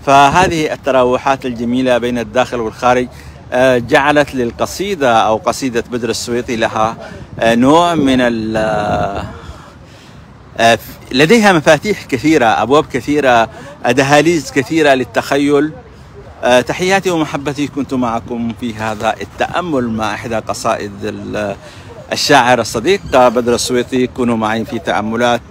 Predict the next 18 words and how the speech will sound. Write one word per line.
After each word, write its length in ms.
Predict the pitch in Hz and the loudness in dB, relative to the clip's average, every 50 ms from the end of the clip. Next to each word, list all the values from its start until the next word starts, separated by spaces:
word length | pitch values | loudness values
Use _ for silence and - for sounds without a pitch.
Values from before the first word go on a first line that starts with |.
| - - - - - - - - - - - - - - - - | -20 -20 -20 -20 -20 -20 -18 -18 -18 -20 -20 -20 -20 -10 0 4
آه، 1300 | 143 156 160 160 160 165 160 156 160 156 156 156 151 151 151 151 147 147 143 143 139 139 139 135 127 123 120 117 110 - - - - - - - - | 6 8 8 8 8 8 8 8 6 6 6 4 4 2 2 2 2 2 2 2 0 0 -2 -2 -6 -8 -10 -14 -20 -20 -20 -20 -20 -20 -20 -20 -12
في، 320 | - 196 214 208 202 196 170 - - - - - - - - - - - - - 143 | -8 -6 -4 -4 -4 -4 -6 -10 -18 -20 -20 -20 -20 -20 -20 -20 -20 -20 -10 -2 4
آه، 840 | 143 143 156 156 151 151 151 147 147 147 147 147 147 147 143 139 | 6 6 8 8 8 6 6 6 6 6 6 4 4 4 2 2
مواقع 480 | 139 147 151 165 170 156 - 143 135 - | 2 2 4 4 4 2 2 -2 -4 -2
أخرى 300 | 147 139 - 143 139 127 | -4 -8 -4 -2 -2 -2
إن 80 | 123 120 | -2 -2
شاء 220 | - 147 139 139 | -4 -2 -2 -2
الله 280 | 127 120 123 127 139 139 | -2 0 0 2 2 2
ومع 360 | 135 131 117 120 120 123 123 | 0 -2 -2 -2 -2 -4 -4
شعراء 520 | - - 120 107 117 120 127 - 95 110 | -4 -4 -4 -2 0 0 0 0 -2 -4
آخرين. 400 | 104 - - 120 123 147 156 147 | -6 -6 -6 -6 -4 -4 -6 -6
تحياتي، 460 | - 127 104 120 123 123 120 120 131 | -8 -10 -8 -4 -2 -2 -2 -4 -6
محبتي، 500 | 113 110 113 123 123 127 151 139 151 160 | -10 -8 -8 -8 -6 -6 -6 -6 -6 -8
حميد 260 | 139 - 156 156 147 156 | -8 -6 -8 -6 -6 -6
عقبي، 360 | 156 135 160 160 156 156 147 | -6 -4 -4 -4 -4 -4 -2
باريس. 340 | 147 143 127 120 113 - - | -2 -2 -2 -2 -4 -8 -6
تشاو 220 | - - 202 202 | -2 2 2 2
تشاو. 640 | 180 - - 185 160 156 156 156 160 160 160 156 160 | 2 0 -2 2 4 6 6 8 8 6 6 4 2